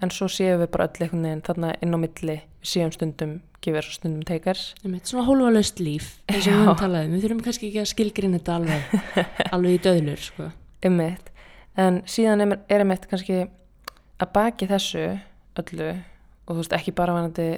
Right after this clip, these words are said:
Speaker 1: þessa bók sem við erum búin að ræða hérna mjög lengi,
Speaker 2: Mhm.
Speaker 1: þetta er líka bara svona almennt. Þú veist, hvað er það sem er að drífa okkur áfram? Eru það peningar?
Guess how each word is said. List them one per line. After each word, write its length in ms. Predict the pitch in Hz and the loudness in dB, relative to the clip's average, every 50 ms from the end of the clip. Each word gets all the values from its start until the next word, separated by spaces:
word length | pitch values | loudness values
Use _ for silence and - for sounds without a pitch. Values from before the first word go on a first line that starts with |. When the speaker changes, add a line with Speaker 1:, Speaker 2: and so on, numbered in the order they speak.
| - | -4
Speaker 1:
þessa 160 | - 175 170 - - | -6 -6 -6 -4 0
bók 300 | 180 175 175 170 170 - | 0 2 2 0 -2 -4
sem 120 | - 165 | -2 -2
við 80 | 165 160 | -2 -2
erum 80 | 160 | -2
búin 200 | 160 160 156 156 | -4 -6 -6 -6
að 120 | 160 160 151 | -6 -6 -4
ræða 240 | 156 160 156 156 156 | -2 -2 -2 -2 -2
hérna 160 | 156 156 156 | -4 -4 -4
mjög 160 | 156 156 156 | -4 -4 -6
lengi, 240 | 156 151 - 165 170 | -6 -6 -6 -6 -6
Speaker 2:
Mhm. 320 | 180 190 180 180 175 175 175 - | -6 -6 -8 -8 -10 -10 -10 -6
Speaker 1:
þetta 100 | - 170 | -4 -2
er 60 | 170 | -2
líka 160 | 170 165 - 160 | -2 -2 -4 -6
bara 100 | - 160 | -4 -4
svona 140 | 175 170 - | -2 0 0
almennt. 500 | 185 185 185 185 160 160 160 - _ - - - | 0 2 2 0 0 -2 -6 -12 _ -20 -20 -20
Þú 320 | _ _ _ _ _ - | _ _ _ _ _ -20
veist, 140 | - - - | -20 -18 -18
hvað 380 | - - - 226 226 226 220 220 226 | -6 -2 0 2 2 2 2 2 2
er 100 | 226 220 | 2 2
það 200 | 202 196 180 180 | 0 0 0 0
sem 180 | - 190 185 185 | 0 0 0 2
er 80 | 185 | 2
að 100 | 180 175 180 | 0 0 -2
drífa 200 | 180 180 165 156 | -2 -2 -2 -2
okkur 200 | - - - - | -2 -4 -6 -6
áfram? 220 | - - - - - _ _ _ _ - _ _ _ - | -6 -8 -14 -16 -18 _ _ _ _ -20 _ _ _ -2
Eru 420 | 196 202 214 226 240 233 226 233 | 0 4 6 6 6 6 6 4
það 180 | 208 214 208 - | 4 2 0 0
peningar? 580 | - - 185 165 143 143 139 151 - - - | -2 -2 -2 -2 -2 -4 -8 -8 -8 -8 -8